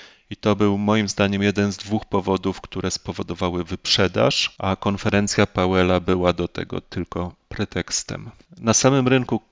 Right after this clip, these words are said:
krypto jeszcze kolejnym powodem, który spowodował tę wyprzedaż, jest sama cykliczność Bitcoina. Jeżeli sobie popatrzymy na dwa ostatnie cykle,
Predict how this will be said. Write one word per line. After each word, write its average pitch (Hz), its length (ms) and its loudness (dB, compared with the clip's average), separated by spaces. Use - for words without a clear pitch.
krypto - 460 2
jeszcze 92 300 2
kolejnym 107 500 4
powodem, 92 460 -2
który 90 220 -6
spowodował 90 640 -2
tę 90 240 -6
wyprzedaż, 98 760 0
jest - 440 -2
sama 95 340 0
cykliczność - 840 -4
Bitcoina. 85 680 -4
Jeżeli 110 280 2
sobie 101 260 2
popatrzymy 107 640 2
na 87 160 2
dwa 104 240 2
ostatnie 98 600 2
cykle, 85 640 0